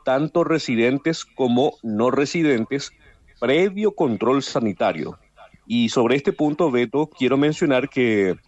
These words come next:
también se prevé un equipo, se va a instalar un equipo de control, eso en el paso fronterizo del Puente de la Amistad, para que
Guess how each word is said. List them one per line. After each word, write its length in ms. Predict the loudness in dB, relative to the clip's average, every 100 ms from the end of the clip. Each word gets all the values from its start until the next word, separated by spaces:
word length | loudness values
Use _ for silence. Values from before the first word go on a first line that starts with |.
| -4
también 400 | -2 2 2 2
se 140 | 0
prevé 320 | 0 0 2
un 120 | 2 0
equipo, 1040 | -2 -6 -2 2 2 2 2 0 0 -4
se 120 | -4 0
va 100 | 0
a 40 |
instalar 300 | 0 0 0
un 180 | 2 0
equipo 360 | 0 0 2
de 80 | 2
control, 760 | 2 -2 -2 0 2 2 -2 -6 _ -20 -20 -6
eso 400 | -4 0 2 4
en 100 | 4
el 160 | 0 0
paso 720 | 0 -2 -4 0 2 2 -2
fronterizo 600 | -4 -4 -4 -6 -2 0
del 160 | 0
Puente 380 | -4 -8 -6 -2
de 100 | 2
la 80 | 2
Amistad, 380 | 0 -2 -2 -2 -6 -20 _ _ -12 -2
para 300 | 0 2 0
que 300 | 0 0